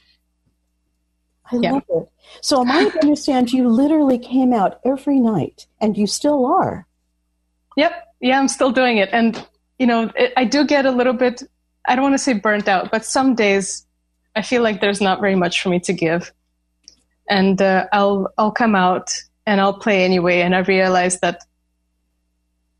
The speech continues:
Speaker 2: I always do have something to give. Like, no matter how,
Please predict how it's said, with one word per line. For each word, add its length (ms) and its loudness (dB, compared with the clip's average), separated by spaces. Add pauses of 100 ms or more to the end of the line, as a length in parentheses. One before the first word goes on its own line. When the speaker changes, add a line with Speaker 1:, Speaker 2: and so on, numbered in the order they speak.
(200)
Speaker 2:
I 120 0
always 300 0
do 160 0
have 160 -2
something 360 -4
to 120 -4
give. 380 -8
Like, 200 -2
no 100 0
matter 240 2
how, 500 -2